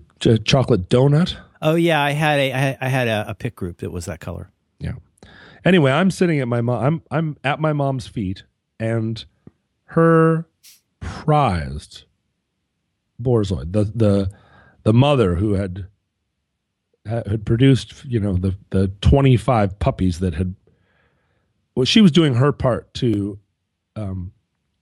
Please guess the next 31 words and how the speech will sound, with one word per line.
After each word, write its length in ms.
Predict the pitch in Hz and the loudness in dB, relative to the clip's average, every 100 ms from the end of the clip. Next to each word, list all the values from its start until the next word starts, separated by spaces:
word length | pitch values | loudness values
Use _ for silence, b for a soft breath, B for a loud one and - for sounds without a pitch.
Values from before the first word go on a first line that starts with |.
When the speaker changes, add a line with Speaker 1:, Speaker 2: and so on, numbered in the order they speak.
| _ _ _ _ _ _ _ _ | _ _ _ _ _ _ _ _
Speaker 1:
to 100 | - | -10
keep 260 | 131 156 143 | 0 0 2
this 220 | 120 98 | -2 -2
breed 480 | 101 _ 104 127 117 | -8 _ -2 0 2
alive. 420 | 95 113 90 78 | 0 0 0 -4
And 160 | 98 98 | -6 -4
when 140 | 120 | -4
she 180 | 113 202 | 0 2
said 220 | - 151 | 2 2
when 120 | 117 | 2
she 180 | 104 180 | 2 2
got 200 | 151 107 | 2 0
to 60 | 113 | 0
Washington, 460 | 104 98 95 92 92 | 0 0 0 0 2
there 120 | 98 | 2
were 140 | 95 | 2
no 380 | 87 90 107 110 | 2 4 4 4
Borzois 520 | 98 95 90 82 80 | 2 0 2 0 -2
anywhere. 380 | 90 92 67 53 | 0 0 -2 -8
And 160 | 50 - | -10 -6
she 220 | - 92 | 2 2
had, 180 | 87 - | 2 0
she 160 | 107 | 2
produced 380 | 90 87 90 87 | 2 4 2 2
twenty-five 500 | - 92 87 87 80 | 2 4 4 4 2
puppies 360 | - 104 87 78 | 2 2 0 0
that 120 | 85 | 0
ended 320 | 95 101 90 | 2 2 4
up 160 | 90 - | 2 2
being 300 | 101 90 90 | 4 4 4
the, 160 | 87 | 4